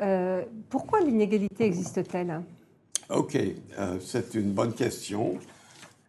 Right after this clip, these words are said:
Speaker 2: Euh, qui a, euh, euh, beaucoup, euh, on a étudié beaucoup, euh, euh, chez les économistes. Le premier économiste moderne à étudier l'inégalité était Simon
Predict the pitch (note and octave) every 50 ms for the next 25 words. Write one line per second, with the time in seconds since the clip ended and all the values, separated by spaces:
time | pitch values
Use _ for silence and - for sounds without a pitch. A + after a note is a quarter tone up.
0 | _ - - - G2 G#2+ - - - - - - - - - - - - - -
1 | - - - - G2+ F#2 F#2+ G2+ - - - - F#2+ - - - E2 E2+ F2 -
2 | - - - - - - - - - - - - E2 - - - - - B2 B2
3 | - - C3+ B2 - - - - G2 G#2+ G2+ D#2 C#2+ - F2 - - - - -
4 | - - B2 A2 B2 B2 B2+ A#2+ A#2+ - D#3+ D#3+ C3 C#3 B2 A#2+ G2 G#2 B2 A2+
5 | - F#2 - F#2 D3+ C#4+ - - - - - G#2+ - - - - - - - -
6 | - - - - - - F#2 - F#2+ F#2 F2+ - - - - - - - - -
7 | G#2 G2 G2+ A2 F#2+ - G#2+ G2+ - A#2 A2+ B2 B2 A#2 G#2+ F#2 - - - -
8 | - - - - - - _ - - A2+ G#2+ - - - D3+ D3 D3+ C#3 B2 G#2
9 | A2 G2+ F2+ - B2 G#2+ G#2+ G#2+ G#2+ G#2 G2+ - - - G2 G2 G2+ G2 G2+ G2
10 | E2+ A2+ B2 D#3 F3+ F3+ F#3 D#3 - - G2 G#2 G#2+ A2 G#2 - - C#3+ C#3 A#2+
11 | A#2 A2+ G#2 G#2 A#2+ B2 A#2 A2+ G#2+ F#2 G#2+ G2+ G2 F#2+ - - - F3 - -
12 | - - A2+ A2 - - A2+ G#2 - - - - A2+ A#2+ B2 B2+ - G#2+